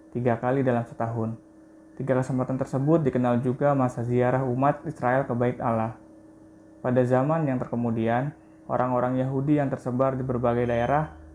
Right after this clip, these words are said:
akan kembali ke Yerusalem dalam tiga hari raya tersebut untuk beribadah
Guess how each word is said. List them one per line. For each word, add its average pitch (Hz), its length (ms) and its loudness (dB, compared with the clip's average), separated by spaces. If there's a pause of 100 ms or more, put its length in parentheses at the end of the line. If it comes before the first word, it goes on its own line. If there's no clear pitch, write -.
(180)
akan 120 240 -4
kembali 135 480 2
ke 147 80 0
Yerusalem 127 640 0
dalam 120 240 -2
tiga 123 240 -2
hari 127 240 0
raya 135 320 2
tersebut 123 400 -2 (400)
untuk 139 240 0
beribadah 127 640 2